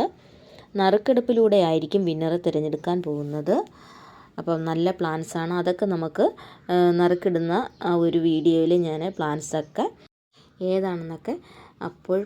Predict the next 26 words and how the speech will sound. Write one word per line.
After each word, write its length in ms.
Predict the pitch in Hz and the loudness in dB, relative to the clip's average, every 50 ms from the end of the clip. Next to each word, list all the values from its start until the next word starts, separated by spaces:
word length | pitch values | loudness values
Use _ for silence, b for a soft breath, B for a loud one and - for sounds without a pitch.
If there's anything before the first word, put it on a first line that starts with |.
| 202 - | -4 -6
പറയാം. 480 | 175 160 151 156 160 160 160 170 214 339 - - _ _ - _ _ _ _ _ _ _ _ _ _ - | -6 -6 -6 -6 -6 -4 -4 -4 -4 -6 -6 -10 _ _ -20 _ _ _ _ _ _ _ _ _ _ -8
പിന്നെ 160 | 208 202 202 190 | -6 -2 -2 0
ഒരു 120 | 180 190 196 202 | 0 0 -2 -2
കാര്യം 280 | 185 175 170 175 175 | -2 -2 -2 -2 -2
കൂടെ 180 | 175 180 196 196 - | -4 -4 -6 -6 -6
പറയട്ടെ, 420 | 180 160 170 170 170 - 180 190 190 - | -6 -6 -6 -8 -8 -8 -8 -8 -6 -6
താല്പര്യമുള്ളവർ 920 | 170 170 175 165 165 - - 190 190 202 190 175 160 160 160 165 165 185 | -8 -8 -8 -8 -6 -4 0 0 2 2 0 0 -2 -4 -4 -4 -4 -4
മാത്രം 600 | 180 175 151 143 143 147 156 160 160 - - 202 | -6 -6 -8 -10 -10 -12 -12 -12 -12 -10 -8 -6
ഈ 240 | 202 185 170 165 156 | -4 -4 -4 -4 -6
ഗിവ് 180 | 156 156 151 160 | -8 -8 -6 -6
അവേയിൽ 300 | 160 165 170 170 175 185 | -6 -4 -4 -4 -4 -4
പങ്കെടുത്താൽ 640 | 180 - 160 147 143 151 156 - - - 165 175 175 | -6 -8 -10 -10 -10 -10 -12 -12 -10 -8 -6 -6 -6
മതി 420 | 156 151 139 135 147 151 170 170 - 156 | -6 -8 -10 -8 -8 -8 -10 -10 -12 -14
കേട്ടോ. 320 | 143 131 - - - 170 247 - - _ _ _ _ _ _ _ _ _ _ _ _ _ _ _ _ _ - | -14 -14 -14 -14 -12 -12 -12 -14 -18 _ _ _ _ _ _ _ _ _ _ _ _ _ _ _ _ _ 2
ഇനി 220 | 226 226 226 262 | 4 4 6 6
നമുക്ക് 340 | 262 220 190 190 185 - 202 | 4 2 2 0 -2 -2 -4
ഈ 60 | 185 | -2
ഗിവ് 260 | 185 185 196 175 170 | 0 2 2 4 6
അവേയുടെ 420 | 175 170 175 175 175 180 202 - - - - 170 160 160 | 6 6 6 6 6 4 4 2 0 -6 -6 -4 -2 0
ഡേറ്റ് 300 | 160 160 170 165 - 202 | 0 0 0 0 0 -2
എടുക്കാം. 440 | 165 156 151 - - 143 160 208 311 349 - - - - - - B B B B B B B B - | 0 -2 -2 -4 -6 -6 -6 -6 -8 -10 -14 -20 -20 -20 -20 -20 B B B B B B B B -6
ഇരുപത്തിയേഴ് 720 | 185 175 185 190 208 208 - 240 233 226 226 220 220 233 226 - | -2 0 2 2 2 2 2 4 6 6 6 6 4 2 0 0
പന്ത്രണ്ട് 380 | 180 170 160 160 170 165 165 | -4 -4 -4 -4 -4 -2 0
രണ്ടായിരത്തി 580 | 180 185 180 165 156 160 160 165 175 170 - 196 | 0 0 0 -2 -4 -4 -4 -4 -4 -4 -4 -4
ഇരുപത്തഞ്ച് 600 | 185 175 170 160 175 175 - 196 196 208 202 208 | -2 -2 0 -2 -2 -2 -2 -2 -2 -2 -2 -2
മുതൽ 540 | 185 175 147 143 143 139 143 147 180 285 | -2 -2 -2 -2 -2 0 0 0 0 0